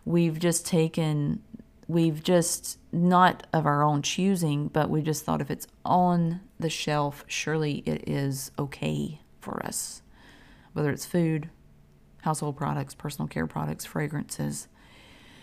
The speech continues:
We're eating and drinking out of it. We'll get into that as well. But it's not true,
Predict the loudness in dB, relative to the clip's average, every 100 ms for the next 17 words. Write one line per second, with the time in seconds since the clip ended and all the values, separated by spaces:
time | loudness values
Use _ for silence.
0 | -20 -20 _ _ -8 -4 2 4 4 2
1 | 2 0 0 -2 -2 0 0 0 0 0
2 | 0 0 -2 0 0 0 -2 0 2 2
3 | -2 -12 _ -20 _ _ _ _ -12 -2
4 | 2 2 0 -8 -12 -16 -20 -20 -20 -20
5 | -20 -20 -20 _ -20 _ -4 -2 2 0
6 | 0 0 2 4 2